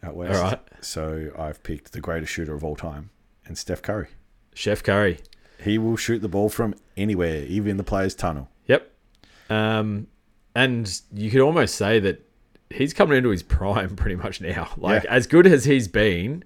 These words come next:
Speaker 1: Even at
Speaker 2: he's,
Speaker 1: thirty-five,
Speaker 2: he's
Speaker 1: I
Speaker 2: not
Speaker 1: think
Speaker 2: dropping
Speaker 1: he's
Speaker 2: off,
Speaker 1: now.
Speaker 2: mate.
Speaker 1: Nah.
Speaker 2: He's still, he's still in prime Chef Curry. He's still, still
Speaker 1: He's cooking.
Speaker 2: cooking it up.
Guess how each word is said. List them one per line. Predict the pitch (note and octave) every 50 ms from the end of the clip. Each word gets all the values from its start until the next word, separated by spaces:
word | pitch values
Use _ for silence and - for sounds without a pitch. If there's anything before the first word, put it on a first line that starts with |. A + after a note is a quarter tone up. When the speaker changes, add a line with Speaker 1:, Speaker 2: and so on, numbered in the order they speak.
| -
Speaker 1:
Even | B2 B2 B2+ C3+
at | C#3 -
Speaker 2:
he's, | -
Speaker 1:
thirty-five, | - A#2+ A2+ A2 B2+ D#3 D#3+ F#2+ F#2+ F#2+
Speaker 2:
he's | - A#2+
Speaker 1:
I | C#3
Speaker 2:
not | C#3+ E3
Speaker 1:
think | - -
Speaker 2:
dropping | C#3 C3 - - A2+ G#2
Speaker 1:
he's | G#2
Speaker 2:
off, | F#2 E2 E2+ F2+
Speaker 1:
now. | E2+
Speaker 2:
mate. | E2+ E2 F#2
Speaker 1:
Nah. | G#2+
Speaker 2:
He's | A#2+ A#2+ -
still, | - - A#2 A#2 B2 A#2
he's | G2+ F#2+ A#2 A#2+ A2
still | - - G#2+ A#2 A#2 A2+
in | G#2 F2+ D#2+
prime | - - G#2 G#2+ A2 A2 A2 G#2+
Chef | F#2+ - A2 G2+ G2 -
Curry. | - F#2+ F2+ F2+ F#2+ E2+ E2+
He's | F2+ -
still, | - - G2+ G#2 G#2 G2+ F#2+ F2
still | - - - G#2+ A2 A#2+
Speaker 1:
He's | B2+ C3
cooking. | A#2+ A2+ G#2 G2 - - E2 D2+ -
Speaker 2:
cooking | - C3 B2+ B2+ B2+ B2
it | A#2 G2+
up. | G2 G2+ G#2+ -